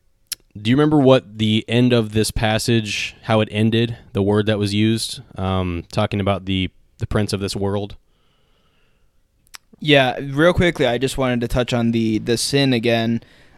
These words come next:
Speaker 2: Um, verse nine says, "About sin, because people do not believe in me." So that, I just wanted to add, that kinda backs up your point about the ultimate sin being rejecting, rejecting Christ. But then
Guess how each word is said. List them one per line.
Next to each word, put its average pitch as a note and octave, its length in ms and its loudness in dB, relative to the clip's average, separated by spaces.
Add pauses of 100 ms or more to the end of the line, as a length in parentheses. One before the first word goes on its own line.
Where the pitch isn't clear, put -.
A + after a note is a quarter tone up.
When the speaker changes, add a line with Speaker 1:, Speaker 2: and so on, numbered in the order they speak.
Speaker 2:
Um, A2+ 280 -2
verse B2+ 240 0
nine B2 340 2
says, A2+ 300 0
"About A#2 300 0
sin, A#2+ 360 0
because A2+ 260 -4
people B2 260 0
do A#2 100 -2
not A#2 180 0
believe A#2 280 2
in A2+ 80 -2
me." A2 80 -2
So A#2+ 160 -6
that, A#2+ 260 2 (300)
I A2+ 100 -2
just A2+ 120 -4
wanted A2+ 160 -4
to A2+ 80 -2
add, A2+ 340 2
that A2+ 300 0 (560)
kinda C3 200 -2
backs A#2+ 360 2
up A2+ 120 -2
your A#2 160 4
point A#2+ 480 2
about A2+ 540 0 (400)
the B2+ 100 2
ultimate A#2+ 360 2
sin A#2 220 0
being A2+ 220 0
rejecting, A2+ 500 -6
rejecting A#2+ 500 -4
Christ. A2 480 -2
But A#2 160 -2
then A#2 480 0